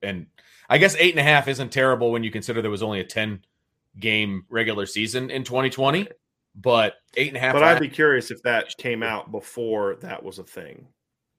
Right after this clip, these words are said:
Speaker 2: That's what I'd be curious about. Like,
Speaker 1: That
Speaker 2: when did, when did that line
Speaker 1: number,
Speaker 2: come out?
Speaker 1: where I found that number was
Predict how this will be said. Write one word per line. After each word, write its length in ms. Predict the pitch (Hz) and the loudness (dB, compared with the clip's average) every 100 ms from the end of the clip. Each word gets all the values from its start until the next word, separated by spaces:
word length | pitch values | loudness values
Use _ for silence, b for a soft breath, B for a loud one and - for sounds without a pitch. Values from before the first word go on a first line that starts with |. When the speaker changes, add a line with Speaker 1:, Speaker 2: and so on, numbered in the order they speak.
| _ | _
Speaker 2:
That's 220 | 110 98 | -12 -10
what 120 | 98 | -12
I'd 80 | 92 | -14
be 80 | - | -16
curious 340 | - 69 58 | -16 -16 -16
about. 360 | - 50 50 - _ _ _ | -18 -18 -20 -20 _ _ _
Like, 120 | 101 | 2
Speaker 1:
That 180 | 143 180 | 4 4
Speaker 2:
when 100 | 135 | 2
did, 140 | 120 - | -4 -10
when 220 | 113 123 | -6 -6
did 80 | 120 | 0
that 160 | 156 160 | 2 2
line 180 | 101 104 | 0 -2
Speaker 1:
number, 240 | 113 110 | -2 -4
Speaker 2:
come 140 | 90 67 | -8 -14
out? 180 | 50 - | -20 -10
Speaker 1:
where 140 | 135 143 | 0 4
I 120 | 151 | 4
found 340 | 151 147 156 | 4 2 4
that 160 | 143 139 | 2 2
number 400 | 131 131 110 107 | 0 0 -2 -4
was 760 | 98 107 104 95 - - - | -2 -2 0 -2 -8 -14 -16